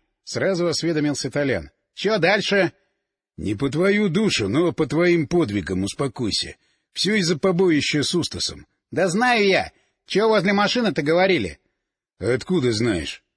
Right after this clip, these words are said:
переспросил батя, доставая сзади из-под ремня, скрываемой рубахой, наган и меняясь столиком на свой люгер.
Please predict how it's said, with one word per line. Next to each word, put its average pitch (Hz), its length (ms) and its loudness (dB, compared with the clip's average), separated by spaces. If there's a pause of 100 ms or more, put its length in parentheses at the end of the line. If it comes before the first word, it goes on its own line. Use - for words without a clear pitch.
(140)
переспросил 107 580 -6
батя, 180 320 0
доставая 185 480 0
сзади 156 360 0
из-под 143 280 -2
ремня, 170 460 0
скрываемой 156 720 0
рубахой, 143 420 -2
наган 147 480 0 (400)
и 110 100 -4
меняясь 165 440 0
столиком 165 540 0
на 147 100 0
свой 156 260 0
люгер. 110 380 -4